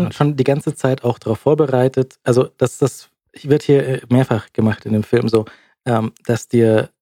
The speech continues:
Speaker 2: so, so, wie es Hitchcock, wie, wie es Hitchcock auch sagt, so, äh, du, du, du musst dem,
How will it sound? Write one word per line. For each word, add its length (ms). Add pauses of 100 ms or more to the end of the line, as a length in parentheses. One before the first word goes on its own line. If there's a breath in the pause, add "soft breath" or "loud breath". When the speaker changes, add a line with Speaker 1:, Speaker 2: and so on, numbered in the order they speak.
(240)
Speaker 2:
so, 300
so, 380
wie 220
es 80
Hitchcock, 400
wie, 400
wie 80
es 100
Hitchcock 440
auch 160
sagt, 420 (460 soft breath)
so, 320
äh, 280
du, 160
du, 160
du 380
musst 280
dem, 360